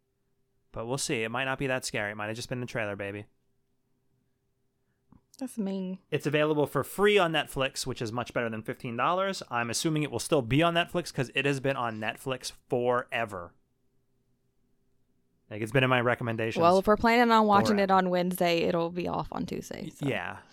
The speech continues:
Speaker 1: yeah. But if that happens, like I said, that's not my fucking fault. Blame Netflix, those bastards. Uh, I hope you'll join us for the podcast. This is a fairly highly praised movie. Like,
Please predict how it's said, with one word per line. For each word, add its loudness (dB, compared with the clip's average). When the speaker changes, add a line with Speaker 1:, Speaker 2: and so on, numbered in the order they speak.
Speaker 1:
yeah. -12
But -4
if -4
that 2
happens, -4
like -10
I -10
said, -14
that's -8
not -12
my -12
fucking -18
fault. -14
Blame -8
Netflix, -14
those -20
bastards. -18
Uh, -4
I 2
hope 6
you'll 4
join 2
us 0
for -4
the 0
podcast. -6
This -2
is -2
a -2
fairly 2
highly 2
praised -2
movie. -6
Like, -14